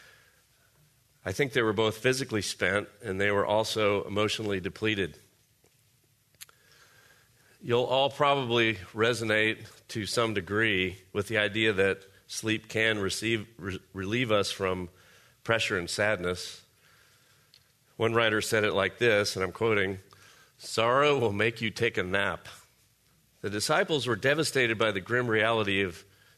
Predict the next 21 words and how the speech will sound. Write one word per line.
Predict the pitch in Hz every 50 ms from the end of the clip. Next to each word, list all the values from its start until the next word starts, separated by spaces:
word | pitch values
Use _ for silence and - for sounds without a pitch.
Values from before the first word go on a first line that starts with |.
| _ -
Jesus | - - 113 113 104 101 98 -
having | - 113 107 101 104 92
to | - -
die. | 85 80 101 98 98 95 87 87 87 87 87 90 - - _ _ _ _ _ _ _ _ _ _
A | - -
broken | - 110 123 127 123 123 101
heart | 90 - 101 101 101 101 90
will | - 95
make | 90 92 101 110 107 -
you | 104 98 92
go | 85 - 98 95 90
to | 87
sleep | - - - - 165 180 135 113 110 -
because | - 92 - 107 98 92
you | 98 95 85
want | 85 92 107 110 113 -
to | - - 92
get | 82 - 95 90 - -
out | 90 98 107 120 110
of | 90 76
it. | 78 78 80 90